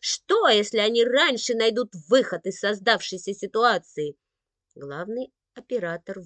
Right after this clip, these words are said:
вышел вперед. «Позвольте мне, господин главнокомандующий,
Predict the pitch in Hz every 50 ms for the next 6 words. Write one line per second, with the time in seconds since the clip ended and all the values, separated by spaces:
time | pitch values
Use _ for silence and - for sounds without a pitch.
0 | - 143 135 - - - - 160 156 _ _ _ _ - 165 156 - 117 117 -
1 | _ _ _ _ _ _ _ _ _ _ _ _ _ _ _ _ _ _ _ _
2 | _ _ _ _ _ _ _ _ - 165 156 151 165 185 185 170 - 175 180 180
3 | 175 160 139 131 135 - - - 135 139 135 135 135 127 135 135 131 139 131 127
4 | - 139 135 131 123 113 107 113 _ - 156 175 - - - 254 262